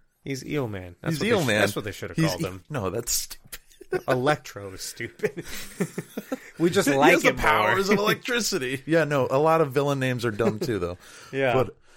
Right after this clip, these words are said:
Speaker 2: everybody's kind of a dick to Max. Max is basically Peter Parker from s-, the Sam Raimi movies. <laughs>
Speaker 1: I was gonna say that
Speaker 2: <laughs>
Speaker 1: the last, just
Speaker 2: Everyone
Speaker 1: a second
Speaker 2: hates
Speaker 1: ago,
Speaker 2: him for
Speaker 1: yeah.
Speaker 2: no reason.
Speaker 1: Just, what an idiot.
Speaker 2: And he calls
Speaker 1: <laughs>
Speaker 2: for help for somebody to turn off the power, and the guy's like,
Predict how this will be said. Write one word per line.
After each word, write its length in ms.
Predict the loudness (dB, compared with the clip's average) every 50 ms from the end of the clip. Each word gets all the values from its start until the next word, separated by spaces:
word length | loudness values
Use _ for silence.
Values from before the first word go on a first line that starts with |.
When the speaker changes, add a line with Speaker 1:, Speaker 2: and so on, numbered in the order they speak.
| -20 -20 -20 -20 -20 _ -2
Speaker 2:
everybody's 500 | 2 2 2 4 4 4 4 2 2 -4
kind 260 | -2 -2 0 0 2
of 60 | 0 -2
a 40 | -2
dick 320 | -2 -2 -2 -2 -2 -4
to 100 | -6 -4
Max. 400 | -2 0 0 0 -2 -4 -6 -4
Max 320 | -2 0 0 0 0 -2
is 100 | -6 -2
basically 600 | 0 0 0 2 0 -4 -4 -2 0 2 2 2
Peter 260 | 0 0 0 0 0 0
Parker 360 | 2 0 0 0 -2 -4 -8
from 160 | -6 -8 -8
s-, 140 | -10 -10 -8 -6
the 80 | -4
Sam 280 | -2 -2 -2 -2 -2 -2
Raimi 300 | -4 -4 -4 -6 -6 -6
movies. 540 | -6 -6 -4 -4 -4 -4 -4 -4 -6 -6 -8 _ _ _ _ _
<laughs> 260 | _ _ _ _ _
Speaker 1:
I 100 | 0 0
was 160 | 2 0 0
gonna 260 | 2 2 4 4 4
say 240 | 4 4 4 4 6
that 360 | 6 6 6 6 6 4 2 0 0
Speaker 2:
<laughs> 180 | -2 -2 -2 0 2
Speaker 1:
the 120 | 2 4
last, 340 | 4 6 6 4 4 2 -2 -8 -12 -6
just 0 |
Speaker 2:
Everyone 440 | -4 2 2 2 4 4 4 4 6
Speaker 1:
a 20 |
second 140 | 6 6 4 4
Speaker 2:
hates 160 | 2 0 0
Speaker 1:
ago, 100 | 0 2
Speaker 2:
him 60 | 4
for 100 | 4 4
Speaker 1:
yeah. 100 | 4 4
Speaker 2:
no 160 | 4 4 4 4
reason. 580 | 4 4 2 2 2 0 -4 -4 -4 -6 -6 -4
Speaker 1:
Just, 360 | -4 -2 -2 -4 -6 -10 -10
what 160 | -6 -4 -4
an 100 | -2 0
idiot. 280 | 0 2 2 2 2 4
Speaker 2:
And 80 | 4 2
he 60 | 2
calls 300 | 4 4 4 4 4 4
Speaker 1:
<laughs> 0 |
Speaker 2:
for 120 | 2 4 4
help 200 | 4 2 0 -2
for 60 | -2
somebody 260 | -2 0 0 0 0
to 40 | 2
turn 100 | 2 0
off 80 | 0 0
the 80 | -2
power, 300 | 0 2 4 6 6 6 4
and 80 | 4
the 40 | 2 2
guy's 220 | 2 2 4 4
like, 200 | 2 0 0